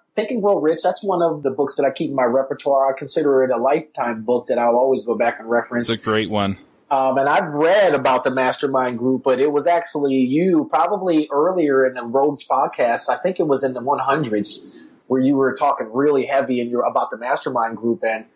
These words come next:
Speaker 1: went out and started myself one as well. And I think now, you know, I have multiple Slack channels, but there's literally hundreds of people that,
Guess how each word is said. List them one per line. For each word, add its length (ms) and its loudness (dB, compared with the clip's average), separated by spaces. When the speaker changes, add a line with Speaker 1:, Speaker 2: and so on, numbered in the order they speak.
Speaker 1:
went 180 0
out 240 0
and 140 -10
started 380 0
myself 520 -2
one 220 0
as 140 -8
well. 340 0
And 260 -6
I 60 -2
think 280 -4
now, 520 0
you 60 -16
know, 160 2
I 40 2
have 320 0
multiple 360 -2
Slack 360 -2
channels, 440 -2
but 200 -2
there's 260 -2
literally 880 0
hundreds 560 -2
of 140 -2
people 440 -2
that, 300 0